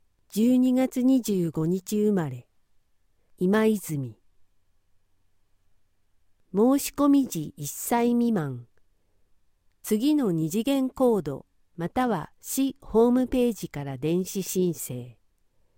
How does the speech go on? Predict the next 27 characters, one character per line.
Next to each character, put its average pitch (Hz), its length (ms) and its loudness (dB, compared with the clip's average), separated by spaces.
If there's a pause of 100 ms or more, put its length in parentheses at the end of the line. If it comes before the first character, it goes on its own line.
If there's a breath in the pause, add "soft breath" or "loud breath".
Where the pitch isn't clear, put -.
(880)
電 269 240 4
子 285 160 -2
申 294 260 2
請 285 300 -2
シ 285 200 -2
ス - 120 -12
テ 226 120 2
ム 196 120 2
へ 151 180 0
リ 185 160 0
ン 190 100 -2
ク - 80 -16
す - 240 -4
る 131 200 -8 (160)
二 160 120 -2
次 202 160 -4
元 247 260 2
コ 254 240 2
ー 220 40 4
ド 180 140 0
が 135 180 -6
あ 127 60 -8
り 131 120 -10
ま 123 160 -12
す。 - 280 -20 (1900)
な 214 220 0
お、 143 160 -4